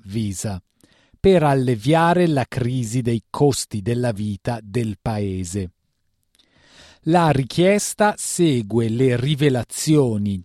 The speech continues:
dell'Ufficio di Statistica australiano di un aumento nell'ultimo anno dell'otto per cento del prezzo degli alimenti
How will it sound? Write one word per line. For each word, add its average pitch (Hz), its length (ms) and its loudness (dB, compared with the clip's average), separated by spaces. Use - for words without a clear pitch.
dell'Ufficio 117 960 -2
di 104 160 -6
Statistica 117 880 -6
australiano 113 1080 -2
di 208 420 2
un 160 260 4
aumento 143 1040 2
nell'ultimo 127 880 2
anno 127 580 0
dell'otto 135 880 2
per - 280 -2
cento 180 640 2
del 131 340 0
prezzo 151 560 0
degli 123 320 0
alimenti 151 720 2